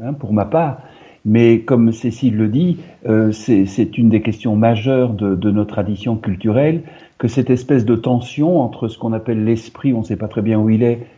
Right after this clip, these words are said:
et puis le corps, et puis on a l'impression qu'il est extrêmement fragile. Et puis cette intuition que nous avons grâce probablement à vous, les femmes, euh, à cette intuition que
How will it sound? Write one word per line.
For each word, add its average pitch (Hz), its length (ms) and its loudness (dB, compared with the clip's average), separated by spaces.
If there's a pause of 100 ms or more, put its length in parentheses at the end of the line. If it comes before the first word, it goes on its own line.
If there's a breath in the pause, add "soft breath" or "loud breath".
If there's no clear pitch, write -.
(120)
et 104 60 -4
puis 110 200 2
le 107 100 4
corps, 123 440 2
et 101 40 -2
puis - 160 -10
on 104 120 -2
a 98 80 -4
l'impression 101 400 -6
qu'il 107 120 -6
est 101 140 -2
extrêmement 104 420 -2
fragile. 135 460 -2 (400 loud breath)
Et 110 80 -2
puis 151 160 0
cette 143 240 2
intuition 139 500 -2
que 156 140 -2
nous 120 140 2
avons 123 240 0
grâce 113 500 -4 (240)
probablement 120 720 -2
à 110 120 -2
vous, 143 280 -4
les 135 140 -2
femmes, 165 420 -4 (500 loud breath)
euh, 117 240 4
à 131 360 -2
cette 139 220 -2
intuition 139 520 0
que 117 400 2